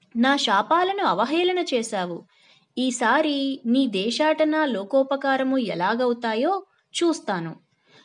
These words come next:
నీ దృష్టిలో పడిన ఏ వస్తువైనా భగ్గున మండి మసైపోతుంది.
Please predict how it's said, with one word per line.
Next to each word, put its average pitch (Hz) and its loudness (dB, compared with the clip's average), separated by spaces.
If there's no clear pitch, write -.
నీ 269 4
దృష్టిలో 349 0
పడిన 339 2
ఏ 208 0
వస్తువైనా 277 0
భగ్గున 185 -2
మండి 277 -2
మసైపోతుంది. 208 -4